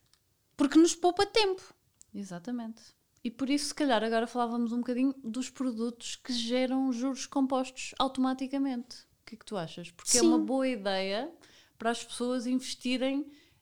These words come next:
Speaker 2: Também, já vamos falar depois, também podemos fazê-lo nós, eh, de forma mais manual. Mas há produtos de investimento que geram juros compostos automaticamente. Ou seja,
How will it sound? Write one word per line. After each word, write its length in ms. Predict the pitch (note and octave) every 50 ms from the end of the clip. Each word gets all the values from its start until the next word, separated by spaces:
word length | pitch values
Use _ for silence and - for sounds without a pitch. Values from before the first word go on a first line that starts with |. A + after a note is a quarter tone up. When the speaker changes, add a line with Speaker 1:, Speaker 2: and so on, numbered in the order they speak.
| _ _ _ _ _ _ _ _ _ _ _ _ _
Speaker 2:
Também, 400 | - G#3 G#3 G#3+ A#3+ C4 B3+ A3+
já 120 | A3 A3+ A3
vamos 340 | F#3+ - F#3 G#3+ G#3+ G#3+ -
falar 180 | A#3+ G#3 G3+
depois, 240 | G3+ G3+ - A#3+ A#3+
também 400 | - A#3+ A3+ A3+ A#3 B3 A3+ - - _ _ _ _ _ _ - - - -
podemos 260 | - G3 G#3+ A3 A3 -
fazê-lo 280 | A3 G3+ G#3+ A3 A3
nós, 600 | G#3 G#3+ G#3 G3 G#3 G#3+ A#3+ - - - - - -
eh, 180 | - G3 F#3+ F#3+
de 80 | F#3
forma 320 | - - G#3+ G3+ G#3+ G#3 G3+
mais 320 | G#3 G3+ G3 G#3+ A3 G#3+
manual. 500 | - A3 G#3+ G#3+ F#3+ E3 D3+ D3 D3 - - - - - - -
Mas 400 | A#3 A3+ A#3+ B3 A#3 G#3 - G3+
há 80 | F3+
produtos 560 | E3+ F3 - G#3 G#3+ G#3 A3+ D4+ E4 - - -
de 80 | A#3
investimento 680 | A3 A3 - - - F#3+ F3+ D#3+ D#3 D#3 D#3 D#3+ - _ -
que 100 | - C#4+
geram 420 | B3 A3+ G#3+ A3 G#3+ G#3+ A3 A3
juros 300 | A3 - A#3 A3 - -
compostos 720 | - - A3 G#3 - G#3 A3 A3+ A3+ - - - - - -
automaticamente. 1040 | - A3+ A3 A3+ - - A3 G#3+ G#3+ - A3 G#3 A3+ A3 G#3 F3 E3 E3 D#3+ - -
Ou 80 | G#3+
seja, 380 | G#3+ - - D#3 D3 - -